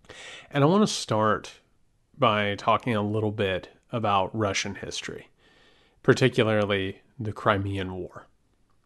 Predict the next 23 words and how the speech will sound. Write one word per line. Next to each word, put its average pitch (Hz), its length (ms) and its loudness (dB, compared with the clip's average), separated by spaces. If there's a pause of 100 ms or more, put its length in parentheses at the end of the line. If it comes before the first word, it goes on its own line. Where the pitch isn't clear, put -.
(640)
And 135 400 4
the 143 60 2
Crimean 165 680 2
War 104 480 2 (720)
was 110 880 0
an 127 120 2
incident 113 680 0 (180)
that 101 560 -4 (180)
involved 98 840 -4 (540)
Russia. 135 840 6
Um, 101 320 -4
the 110 140 0
other 107 160 2
belligerents 104 680 -2
included 98 460 -6
the 101 120 -2
Ottoman 95 340 -2
Empire 101 720 0
and 98 260 -8
France. - 680 -4 (1300)
And 135 80 8
a 139 60 6
part 190 580 4